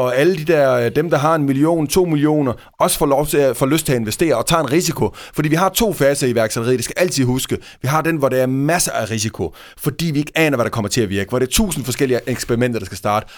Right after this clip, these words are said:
Og så er det det, der virkelig virker, hvor vi skal, øh, double down med masser af kapital. Og de to faser kræver vidt forskellige virkemidler,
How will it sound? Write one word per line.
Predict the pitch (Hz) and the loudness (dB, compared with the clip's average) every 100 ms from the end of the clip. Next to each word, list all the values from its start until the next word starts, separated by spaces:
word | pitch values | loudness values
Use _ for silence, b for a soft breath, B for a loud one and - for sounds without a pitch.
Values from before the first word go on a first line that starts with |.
| B | B
Og | 131 | 0
så | 165 | 0
er | |
det | 143 | 2
det, | 165 | 0
der | 156 | 2
virkelig | 147 196 160 | 2 0 0
virker, | 123 139 131 113 B | 2 2 2 -2 B
hvor | 131 | -2
vi | 120 | -2
skal, | - 127 - | -2 -4 -2
øh, | 135 143 | -4 0
double | 151 135 | 0 0
down | 131 135 156 | 2 2 2
med | 147 | 2
masser | 143 170 147 | 2 2 0
af | |
kapital. | 127 107 - 110 95 - B 175 | -2 -2 0 0 -2 -8 B -8
Og | - | -4
de | 165 | -2
to | 175 151 | 0 0
faser | 143 139 151 127 - | 2 2 2 -2 -4
kræver | - 135 | 0 2
vidt | 131 160 | 2 0
forskellige | 135 143 123 | -2 0 0
virkemidler, | 113 117 113 101 95 | 2 2 0 -2 -4